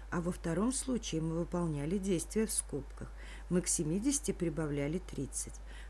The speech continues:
поэтому результаты получились абсолютно разные. В третьем действии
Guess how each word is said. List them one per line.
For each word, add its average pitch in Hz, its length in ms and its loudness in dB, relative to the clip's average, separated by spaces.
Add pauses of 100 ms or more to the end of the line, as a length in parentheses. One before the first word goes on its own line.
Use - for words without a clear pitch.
поэтому 165 440 2
результаты 185 600 2
получились 180 680 0
абсолютно 165 680 -2
разные. 139 480 -4 (380)
В - 80 -12
третьем 233 480 4
действии 147 560 0